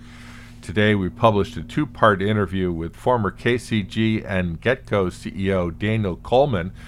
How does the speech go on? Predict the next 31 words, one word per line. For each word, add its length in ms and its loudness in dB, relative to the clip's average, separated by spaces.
who 280 2
is 280 -2
currently 600 2
the 140 -4
president 680 2
of 360 -4
Birmingham 640 2
Southern, 560 2
a 160 -8
struggling 600 -2
liberal 460 2
arts 440 2
college 500 0
in 80 -4
Alabama. 680 0
The 160 -8
interview 480 -2
was 320 -4
prompted 640 -2
by 200 4
a 160 0
Wall 300 2
Street 320 -6
Journal 420 0
story 640 2
about 480 2
the 60 -8
college, 600 0
and 180 -4
Coleman 460 0
titled, 560 0